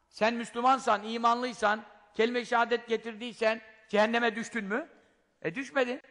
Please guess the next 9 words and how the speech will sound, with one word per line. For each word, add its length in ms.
E, 100
düştün 260
paramparça. 600
Paramparça 580
olan 240
bedendir, 420
ruh 240
değil 200
ki. 380